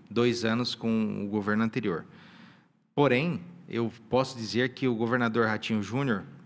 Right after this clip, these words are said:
é, como a gente ouve falar dos outros governos,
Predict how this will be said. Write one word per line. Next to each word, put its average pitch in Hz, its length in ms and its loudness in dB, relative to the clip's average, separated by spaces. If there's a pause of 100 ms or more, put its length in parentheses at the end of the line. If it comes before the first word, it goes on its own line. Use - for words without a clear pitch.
(140)
é, 90 600 -4
como 120 220 -2
a 113 40 0
gente 110 320 -2
ouve 117 360 2
falar 101 600 -4 (280)
dos 98 200 -8
outros 98 260 -8
governos, 107 600 -2